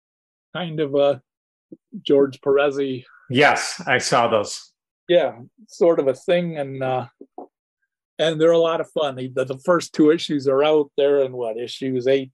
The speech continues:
Speaker 1: and, well, fourteen and seventeen. Eight was something else.
Speaker 2: So
Speaker 1: And, uh, the next one's coming up soon. The, the final part is, will be coming out soon.
Speaker 2: How many books do you put out in a year, or what's your schedule like?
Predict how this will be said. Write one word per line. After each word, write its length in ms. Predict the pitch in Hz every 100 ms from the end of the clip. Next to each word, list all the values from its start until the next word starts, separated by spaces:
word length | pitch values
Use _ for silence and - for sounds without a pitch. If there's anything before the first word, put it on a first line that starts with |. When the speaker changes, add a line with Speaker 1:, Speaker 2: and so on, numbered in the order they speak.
| -
Speaker 1:
and, 320 | 113 107 101 104 _ _ _ _ _
well, 260 | 202 139 120
fourteen 500 | 285 190 - 170 151
and 220 | 135 123
seventeen. 680 | - 135 117 113 - 113 104
Eight 160 | 110 - 117
was 160 | -
something 340 | 123 110 - 120
else. 300 | 120 113 _ _ _ _ _ _ _ 117
Speaker 2:
So 100 | -
Speaker 1:
And, 100 | 117
uh, 120 | 120 127 -
the 160 | 180
next 160 | 190 -
one's 220 | 160 135
coming 280 | - 151 151
up 180 | 143 -
soon. 400 | - 143 131 123
The, 120 | 120 - -
the 140 | 123
final 340 | 127 139 131
part 380 | 113 123 113 - -
is, 180 | 117 139 143
will 140 | 117
be 100 | 123
coming 300 | 123 123 110
out 140 | 107 -
soon. 340 | - 107 98 - _ -
Speaker 2:
How 120 | 196
many 220 | 233 226
books 280 | 175 180 -
do 80 | 139
you 120 | 143
put 180 | - 143
out 240 | 143 131
in 60 | 113
a 40 |
year, 280 | 110 117 117
or 300 | 104 - 107
what's 180 | 110 123
your 60 | 123
schedule 440 | - 131 123 110
like? 340 | 101 101 -